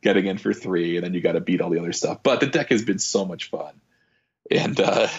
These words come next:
<laughs> so I'm really hoping to work on it a little bit. Um, but, uh, you know, I just think that, like, we're start-, we maybe we'll start to see some, uh, exploration of the vehicles and Legacy a little bit now that Smuggler's Copter has been banned.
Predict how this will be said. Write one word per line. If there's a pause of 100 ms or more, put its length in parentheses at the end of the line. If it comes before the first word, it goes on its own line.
(140)
<laughs>
so
I'm
really
hoping
to
work
on
it
a
little
bit. (580)
Um, (840)
but,
uh, (520)
you
know,
I
just
think
that,
like,
we're
start-,
we
maybe
we'll
start
to
see
some,
uh, (360)
exploration
of
the
vehicles
and
Legacy
a
little
bit
now (120)
that
Smuggler's
Copter
has
been
banned.